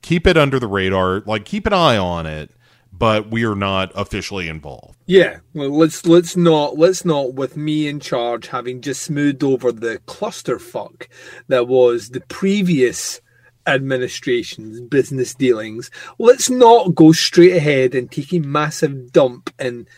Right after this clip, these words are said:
Speaker 2: the fucking Atlanta swimming pool. Right, let's just maybe hold back on that. Can we all do that? High five. Right, let's
Speaker 1: Right.
Speaker 2: go. Go
Speaker 1: High
Speaker 2: team.
Speaker 1: fives
Speaker 2: Love
Speaker 1: all
Speaker 2: you,
Speaker 1: around.
Speaker 2: Greg.
Speaker 1: Fuck
Speaker 2: Yeah,
Speaker 1: you, Greg,
Speaker 2: love you,
Speaker 1: not
Speaker 2: Holden.
Speaker 1: you.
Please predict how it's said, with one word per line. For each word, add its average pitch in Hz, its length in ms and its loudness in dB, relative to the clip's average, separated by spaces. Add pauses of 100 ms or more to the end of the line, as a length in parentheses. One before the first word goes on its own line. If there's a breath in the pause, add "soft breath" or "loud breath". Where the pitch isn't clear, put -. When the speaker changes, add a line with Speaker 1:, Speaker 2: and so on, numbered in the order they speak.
(300 soft breath)
Speaker 2:
the 131 480 6 (100)
fucking 156 260 -2
Atlanta 131 600 -4
swimming 110 440 -12
pool. 104 320 -18 (100)
Right, 135 200 -6
let's 147 280 -12
just 165 200 -12
maybe 160 240 2
hold 147 340 0
back 131 340 -6
on 101 120 -16
that. 95 220 -14 (320)
Can 160 120 0
we 151 80 4
all 165 120 8
do 202 120 4
that? 240 240 4 (160)
High 196 180 0
five. 113 500 -6
Right, 139 160 0
let's 151 200 -4
Speaker 1:
Right. 135 180 2
Speaker 2:
go. 95 80 -10 (300)
Go 180 80 10
Speaker 1:
High 165 100 8
Speaker 2:
team. 180 60 6
Speaker 1:
fives 175 220 8
Speaker 2:
Love 185 100 10
Speaker 1:
all 160 80 6
Speaker 2:
you, 160 60 4
Speaker 1:
around. 156 240 4
Speaker 2:
Greg. 147 160 -4 (320)
Speaker 1:
Fuck 147 140 0
Speaker 2:
Yeah, 147 140 6
Speaker 1:
you, 135 100 -2
Greg, 107 240 0
Speaker 2:
love 170 140 6
you, 170 140 6
Speaker 1:
not 151 80 6 (120)
Speaker 2:
Holden. 156 40 -6
Speaker 1:
you. 90 340 -6